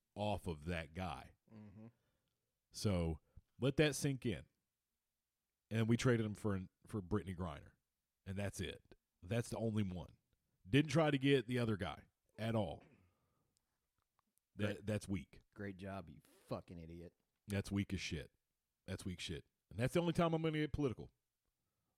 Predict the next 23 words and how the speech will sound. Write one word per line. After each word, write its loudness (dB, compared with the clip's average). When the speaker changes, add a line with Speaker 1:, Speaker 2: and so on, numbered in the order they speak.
Speaker 1:
That's -4
it. -2
Weak 8
as 6
shit, 6
but -4
that's 0
it. -4
Like, -4
I'm 0
sorry, 0
but -6
that 0
is, -8
to -4
me. -10
Speaker 2:
Oh, 0
no, 0
that's, -12
Speaker 1:
Uh, -4
Speaker 2:
that's -8
super -8
shitty. -10